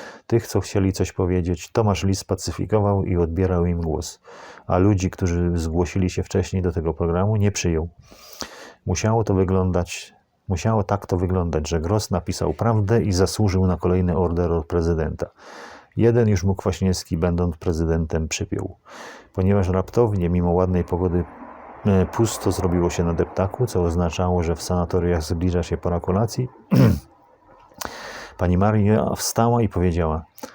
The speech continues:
„Żeby żyć, trzeba jeść, a żyć warto, choćby dlatego, żeby zobaczyć, jak skończą się plany globalizacji na świecie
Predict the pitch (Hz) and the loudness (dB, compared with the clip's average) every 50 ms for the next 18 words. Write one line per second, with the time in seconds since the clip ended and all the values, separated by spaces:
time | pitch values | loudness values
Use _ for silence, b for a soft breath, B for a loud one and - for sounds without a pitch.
0 | B B - - 92 85 87 90 101 127 135 - - - - - - 98 90 90 | B B -4 -2 0 0 2 2 2 2 0 -2 -6 -6 -4 -2 0 0 2 2
1 | 90 85 80 76 76 - - - - - - - 87 87 92 120 123 107 95 95 | 2 2 0 0 -2 -6 -14 -16 -14 -8 -4 -2 0 2 2 2 2 2 2 2
2 | 90 82 - - - - - 98 92 87 90 82 92 85 85 82 - - 101 92 | 0 0 -2 -4 -6 -2 0 0 2 2 2 0 0 0 0 0 0 0 0 0
3 | 95 90 85 87 82 87 82 87 85 80 107 104 - - 92 - - 95 92 - | 0 0 0 0 0 0 0 0 0 0 -2 -2 -2 -4 -6 -4 -4 -4 -4 -6
4 | - - - 95 92 87 - 98 92 82 - 82 - - 90 90 92 90 85 85 | -10 -6 -2 -2 -2 -2 -2 -4 -6 -4 -6 -6 -4 -2 -2 0 0 0 0 0
5 | 85 80 82 82 82 78 82 87 82 - - 92 87 80 - - 101 98 92 - | 0 0 0 0 0 0 0 -2 -2 -2 -4 -4 -6 -6 -4 -2 -2 -2 -2 -2
6 | 107 | -6